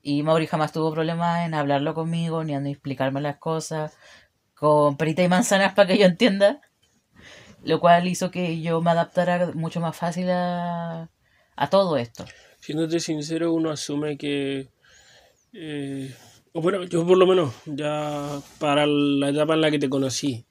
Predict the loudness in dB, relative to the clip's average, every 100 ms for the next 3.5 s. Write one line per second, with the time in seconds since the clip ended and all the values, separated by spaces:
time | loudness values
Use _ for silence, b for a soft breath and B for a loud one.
0 | -8 -8 -6 -6 -6 -6 -6 -6 -4 -6
1 | -6 -6 -8 -10 -12 -12 -8 -8 -6 -4
2 | -4 -4 -6 -6 -6 -6 -6 -6 -6 -8
3 | -10 -10 -10 -8 -10